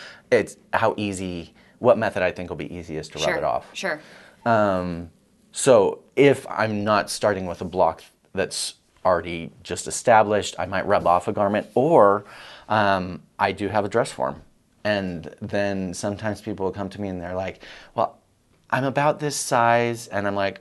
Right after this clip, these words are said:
Speaker 1: "Well, those are within spitting distance to the size
Speaker 2: <laughs>
Speaker 1: of my dress form.
Speaker 2: Yeah.
Speaker 1: So we'll just drape it from scratch."
Speaker 2: Yeah.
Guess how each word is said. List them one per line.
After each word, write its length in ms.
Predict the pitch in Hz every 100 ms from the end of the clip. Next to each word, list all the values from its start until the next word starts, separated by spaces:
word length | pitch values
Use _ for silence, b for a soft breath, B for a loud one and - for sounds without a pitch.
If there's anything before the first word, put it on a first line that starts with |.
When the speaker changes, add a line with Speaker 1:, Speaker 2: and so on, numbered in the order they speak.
| _
Speaker 1:
"Well, 340 | 110 135 160 - _ -
those 300 | 107 120 120
are 260 | 120 107 104 B B B B -
within 280 | 135 170 165
spitting 420 | - - 147 123
distance 640 | 113 110 117 104 95 - - -
to 160 | 131 117
the 140 | 104
size 500 | - 120 107 110 101
Speaker 2:
<laughs> 100 | -
Speaker 1:
of 120 | 98
my 180 | 95 90
dress 240 | 90 82 -
form. 340 | 82 - 71
Speaker 2:
Yeah. 180 | 220 220
Speaker 1:
So 120 | 107 98
we'll 180 | 92 90
just 200 | 95 92
drape 280 | 92 85 -
it 100 | -
from 240 | 82 80
scratch." 500 | - - - - - -
Speaker 2:
Yeah. 240 | 185